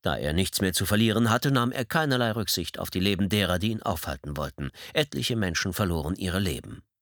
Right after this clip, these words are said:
In einem finalen Duell zwischen den beiden Magiern schien Duros die Oberhand zu gewinnen, doch Fenja von Ibenberg gelang mit ihrem letzten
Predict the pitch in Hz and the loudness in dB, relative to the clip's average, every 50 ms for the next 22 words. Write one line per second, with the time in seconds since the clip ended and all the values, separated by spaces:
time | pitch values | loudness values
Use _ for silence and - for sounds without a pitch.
0 | _ _ _ _ _ _ - 139 135 135 135 - 156 139 143 147 - - 147 156 | _ _ _ _ _ _ 0 2 4 4 4 4 4 4 2 2 2 2 2 2
1 | 160 160 170 190 190 175 170 165 - 160 147 151 165 160 - - - - - - | 4 2 2 2 2 2 0 0 0 0 0 0 0 0 0 0 0 0 0 0
2 | 147 123 120 113 110 101 113 117 117 123 123 117 110 110 113 110 113 123 139 143 | 0 2 2 2 4 4 4 4 4 4 4 4 4 4 2 2 0 -2 -2 -2
3 | 151 151 - - 151 147 147 135 139 147 147 139 143 151 143 - - - 160 - | -2 -2 -2 0 0 0 0 2 2 2 2 2 0 0 -2 -2 -2 -2 -2 0
4 | 185 180 156 147 120 95 104 113 - - 123 110 123 110 120 127 123 123 117 101 | 0 0 2 2 2 2 2 2 2 0 0 2 2 2 4 4 4 4 2 2
5 | - - - - - - - - - _ _ - 98 87 - - 127 127 117 113 | 0 -6 -16 -18 -20 -20 -20 -20 -20 _ _ 0 0 0 2 4 4 4 6 4
6 | 104 - 104 101 131 - 143 120 120 127 135 - 131 131 151 - - - - 123 | 4 4 2 2 2 2 2 2 4 2 2 2 0 0 -2 -2 -6 -6 -2 2
7 | 123 143 175 190 175 151 - - 160 147 127 120 123 160 190 - - - - 170 | 2 4 4 2 0 0 -2 -2 -2 0 2 2 2 2 2 0 0 0 0 -2